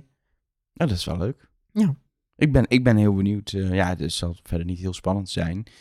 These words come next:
Speaker 1: Eh,
Speaker 2: Nou, het
Speaker 1: oh,
Speaker 2: kan,
Speaker 1: ah.
Speaker 2: het is best, eh, mogelijk dat dan ook de, eh, Touch I D-knop gaat verdwijnen. En dat is dan voor het eerst.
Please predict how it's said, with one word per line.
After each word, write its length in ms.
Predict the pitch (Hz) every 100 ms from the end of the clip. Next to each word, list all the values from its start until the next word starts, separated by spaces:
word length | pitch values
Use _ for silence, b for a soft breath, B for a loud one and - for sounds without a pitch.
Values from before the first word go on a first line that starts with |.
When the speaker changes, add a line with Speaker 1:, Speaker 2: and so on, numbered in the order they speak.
| B B
Speaker 1:
Eh, 120 | 95
Speaker 2:
Nou, 140 | 180
het 80 | 208
Speaker 1:
oh, 60 | -
Speaker 2:
kan, 180 | 254 247
Speaker 1:
ah. 60 | -
Speaker 2:
het 180 | 220 220
is 100 | 214
best, 280 | 240 262 -
eh, 320 | 233 226 226
mogelijk 420 | 220 220 202 202
dat 160 | 202 202
dan 220 | 196 -
ook 260 | 190 -
de, 400 | 185 175 170 165 165 -
eh, 220 | 175 165 160 170
Touch 200 | - 247
I 160 | 196 170
D-knop 260 | - 147 -
gaat 200 | 147 -
verdwijnen. 420 | - - 156 143
En 60 |
dat 120 | 175 196
is 60 |
dan 120 | 208
voor 120 | 185 170
het 100 | -
eerst. 440 | 196 139 - -